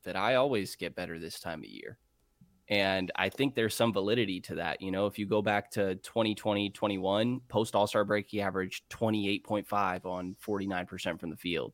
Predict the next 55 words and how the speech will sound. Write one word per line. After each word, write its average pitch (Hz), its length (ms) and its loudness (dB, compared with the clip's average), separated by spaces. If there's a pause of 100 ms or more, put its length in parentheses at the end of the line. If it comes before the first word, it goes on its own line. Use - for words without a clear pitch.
You 98 140 0
go 101 60 4
back 95 220 2
to 92 80 -2
last 107 420 4
year, 90 320 -2 (320)
he 110 160 4
averaged 95 360 2
twenty-nine 107 500 4
point 98 260 -2
three 107 340 0
on 92 160 -2
fifty 120 380 0
percent 90 420 -4
from 85 140 -6
the 78 60 -6
field. - 420 -6
Like, 92 260 -2 (1400)
I 120 480 10
agree 127 320 6
with 165 140 6
Sean, 170 260 4
and 143 140 2
I 113 60 2
tend 131 260 0
to 127 40 0
think 127 220 -2
the 123 100 -4
same, 143 420 0
but 107 380 4
I, 101 140 4
I 107 120 0
think 160 200 -2
there 127 140 4
is 131 140 4
something 110 360 0
to 98 140 -2
De'Aaron 104 440 -2
saying, 110 360 2
like, 92 260 -6 (100)
this 101 200 -8
is 95 100 -8
just 113 160 -6
the 123 80 -6
time 123 260 0
of 123 60 -2
year 123 160 0
he 127 120 -4
gets 127 200 -4
better. 110 380 0
That 98 180 0
is 123 300 -4 (260)
what 107 240 0
we've 120 260 -4
seen. - 460 -2